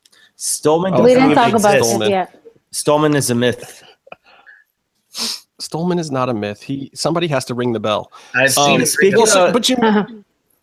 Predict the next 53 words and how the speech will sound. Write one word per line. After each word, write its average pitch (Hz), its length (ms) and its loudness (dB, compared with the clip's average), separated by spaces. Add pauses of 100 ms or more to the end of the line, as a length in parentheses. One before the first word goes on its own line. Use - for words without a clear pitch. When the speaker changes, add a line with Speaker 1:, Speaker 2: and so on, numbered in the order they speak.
(160)
Speaker 1:
speaking 190 420 0
of, 185 140 4
Speaker 2:
Go 139 160 4
Speaker 1:
uh, 139 40 4
Speaker 2:
ahead, 139 120 2
Speaker 1:
of 127 60 2
Speaker 2:
Byron. 113 180 0
Speaker 1:
fun- 117 80 0
Speaker 2:
I'll 147 100 2
let 160 200 0
you 127 140 -2
talk. 101 240 -8 (160)
Speaker 1:
Thank 113 280 -4
you. 98 160 -4
Speaking 160 360 -4
of 165 100 -2
funny 139 280 0 (100)
Speaker 2:
I 127 40 0
like 131 240 0
you. 107 140 -4
Speaker 1:
stories - 240 -16
Speaker 2:
I'm 139 80 2
gonna 117 100 0
Speaker 1:
from, 143 80 0
Speaker 2:
let 135 140 -6
you 117 60 -12
talk. 98 260 -6 (340)
Speaker 1:
from, 113 300 0
uh, 110 100 0 (400)
Speaker 2:
No, 151 160 4
I'm 143 60 2
not. 120 120 2
I'm 117 80 -2
gonna 127 140 -2
cut - 200 -6
you 107 120 -6
off. 90 120 -8
Speaker 3:
<laughs> 381 320 -2 (460)
Speaker 1:
So, 127 200 2 (640)
uh, 127 360 2
what 143 220 2
is 180 200 2
it 175 160 2
like 151 360 0
to - 260 -4
act 135 300 -2
with 123 480 -4 (1300)
what 117 380 0
we 123 140 0
like 120 240 0
to 117 80 -10
call 117 300 0
non-actors 110 1300 -4